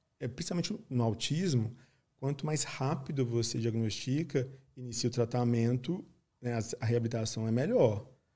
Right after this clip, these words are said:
se você, se a pessoa demora muito a diagnosticar, né? Tipo, é, passa a infância desapercebida, é pior, né? Então, é importante que, se você tem dúvidas, é,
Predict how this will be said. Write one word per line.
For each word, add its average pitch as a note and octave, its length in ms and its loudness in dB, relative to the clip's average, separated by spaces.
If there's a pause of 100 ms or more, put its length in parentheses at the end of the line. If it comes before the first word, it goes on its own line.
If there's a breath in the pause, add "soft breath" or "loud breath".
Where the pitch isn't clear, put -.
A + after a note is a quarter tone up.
(300)
se A#2+ 40 -10
você, A#2 240 0
se - 60 -4
a - 20 -8
pessoa A#2+ 260 0
demora B2 320 10
muito C3+ 380 6
a A#2+ 60 8
diagnosticar, A2+ 640 2
né? E3 220 -2
Tipo, A2+ 320 -10 (460)
é, G#2 260 -4
passa A2 480 -2
a A#2 60 0
infância A2+ 200 0
desapercebida, A#2 800 0 (340 loud breath)
é - 60 -12
pior, C3+ 640 4 (680)
né? A2+ 260 -2 (420 soft breath)
Então, A#2 320 -2 (240)
é C3 120 0
importante C#3+ 720 0
que, - 80 -6
se - 140 -6
você C#3+ 220 -2
tem D3 360 0
dúvidas, B2 840 2 (640 soft breath)
é, A#2 320 2